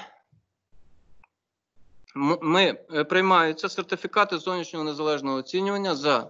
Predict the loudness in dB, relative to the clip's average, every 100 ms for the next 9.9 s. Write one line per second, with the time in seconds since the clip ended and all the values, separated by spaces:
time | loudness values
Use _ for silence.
0 | -12 -8 -2 -2 -2 -6 -2 2 2 0
1 | -2 -6 -4 -4 -4 -6 -2 2 4 4
2 | 2 0 0 0 -2 0 0 -2 -4 -4
3 | -4 -8 -4 -4 -2 -2 0 -2 -4 -6
4 | -6 -4 -4 -4 -4 -2 -2 -2 -4 -8
5 | _ _ -10 -10 -10 -18 _ _ _ -20
6 | -20 -20 -20 _ _ _ -2 2 4 2
7 | 2 2 4 4 4 2 2 2 2 2
8 | 4 4 4 4 2 2 2 0 2 -2
9 | -4 -2 -2 0 0 -2 -2 0 0